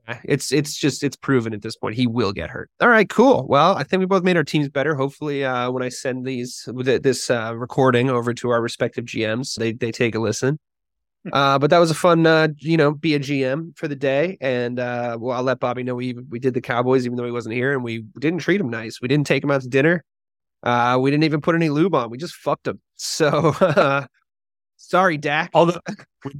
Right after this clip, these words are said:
Speaker 2: we made it seem better, though. Either way.
Speaker 1: Yeah. Yeah, that's gonna be hard for him to accept,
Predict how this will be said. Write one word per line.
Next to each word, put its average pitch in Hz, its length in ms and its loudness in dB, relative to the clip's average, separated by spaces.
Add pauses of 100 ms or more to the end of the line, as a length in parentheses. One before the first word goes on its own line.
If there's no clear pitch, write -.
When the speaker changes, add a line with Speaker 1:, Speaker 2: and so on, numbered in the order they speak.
Speaker 2:
we 135 220 2
made 151 180 4
it 147 80 2
seem 135 180 -2
better, 110 240 2
though. 85 260 -8 (180)
Either 135 240 6
way. 98 200 2 (220)
Speaker 1:
Yeah. 311 320 4 (200)
Yeah, 170 220 0
that's 147 220 -2
gonna 208 160 -2
be 175 100 0
hard 151 240 -4
for - 80 -10
him 165 160 -6
to 165 80 -2
accept, 107 380 -8